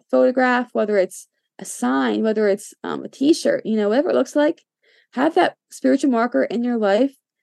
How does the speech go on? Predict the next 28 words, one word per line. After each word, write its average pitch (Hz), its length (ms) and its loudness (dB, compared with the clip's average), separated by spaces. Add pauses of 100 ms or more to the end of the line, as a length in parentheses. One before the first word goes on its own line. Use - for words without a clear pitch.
to 233 120 -6
remember 247 280 2
God's 240 320 0
faithfulness, - 760 -6 (460)
you 208 120 -4
know? 208 260 -4 (380)
When 233 100 -2
David, 262 360 2
when - 120 -2
David 339 200 2
saw 311 140 0
that - 140 0
sword, 214 500 -2 (680)
you 226 100 -6
know, 214 140 0
that, 254 220 -2 (220)
that - 180 2
should 339 120 0
be 320 60 6
a 269 60 2
reminder 240 340 0
to 233 100 -2
him 220 360 -2 (720)
of 240 140 -4
what 240 120 0
God's 214 240 0
done, 190 260 -2
right? 196 300 -2